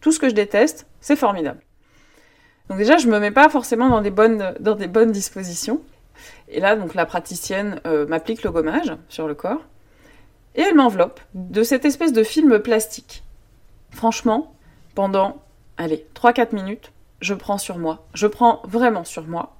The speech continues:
sincèrement. Et là, je commence à gesticuler. Donc déjà, c'est pas bon signe. Et au bout d'un moment, je lui dis, « Non, mais là, euh, c'est bon,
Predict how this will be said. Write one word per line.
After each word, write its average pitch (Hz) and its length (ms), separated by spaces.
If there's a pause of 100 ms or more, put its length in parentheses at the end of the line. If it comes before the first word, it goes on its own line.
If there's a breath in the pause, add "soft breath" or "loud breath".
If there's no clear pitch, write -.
(120)
sincèrement. 202 580 (640 soft breath)
Et - 60
là, 214 100
je 240 100
commence 254 260
à 247 80
gesticuler. 214 720 (320)
Donc 156 120
déjà, 175 160
c'est 202 140
pas 180 140
bon 165 140
signe. 202 360 (760 soft breath)
Et 202 80
au 214 40
bout 220 80
d'un 220 120
moment, 202 160
je 208 80
lui 196 100
dis, « 185 160
Non, 196 120
mais 185 100
là, 175 300
euh, 147 120
c'est - 140
bon, 151 120